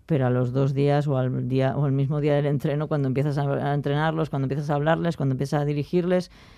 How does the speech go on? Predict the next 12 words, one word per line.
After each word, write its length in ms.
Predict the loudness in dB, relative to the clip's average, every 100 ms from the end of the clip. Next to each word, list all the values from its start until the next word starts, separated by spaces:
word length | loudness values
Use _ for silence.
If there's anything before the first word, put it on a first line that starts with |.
| -20 -10
eh, 480 | -2 0 2 0 -2 -4 -12 -12
pues 160 | -6 -2
ya 480 | 0 0 0 -2 -4
se 140 | -4 -4
bajan 240 | -2 -2
las 160 | 0 0
armas 400 | 0 0 0 -2
y 100 | -2
todo 200 | -2 0
el 60 |
mundo, 600 | 0 0 0 0 0 -2
eh, 100 | -4